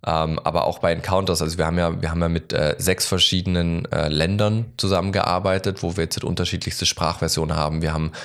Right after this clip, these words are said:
drei oder vier Dubbing-Versionen, wir haben drei oder vier,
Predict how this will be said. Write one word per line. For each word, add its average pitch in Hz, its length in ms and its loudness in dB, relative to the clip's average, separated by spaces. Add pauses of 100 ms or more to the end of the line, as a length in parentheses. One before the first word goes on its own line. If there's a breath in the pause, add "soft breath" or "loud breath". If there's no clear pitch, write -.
(160 loud breath)
drei 85 260 0
oder 90 160 2
vier 92 220 0
Dubbing-Versionen, 80 800 0
wir 80 100 0
haben 80 220 0
drei 80 240 0
oder 85 120 0
vier, 85 600 0